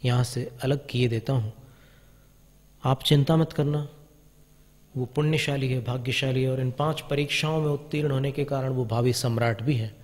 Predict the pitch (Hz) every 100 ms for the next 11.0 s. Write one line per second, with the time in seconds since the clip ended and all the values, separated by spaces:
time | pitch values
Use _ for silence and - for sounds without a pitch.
0 | - - - - - - - - 120 135
1 | 127 - 160 127 139 135 127 - 120 113
2 | 120 123 120 113 123 - - - - -
3 | - - - - - 127 131 113 - 117
4 | 123 - - - - - - 131 117 113
5 | 107 110 - - - - 120 117 113 123
6 | 120 - 120 - - - - - - -
7 | - - 110 127 151 123 110 104 - 139
8 | 101 95 - - - - - - - -
9 | - _ - - - _ _ - 120 117
10 | 135 135 107 131 - 151 139 156 - 139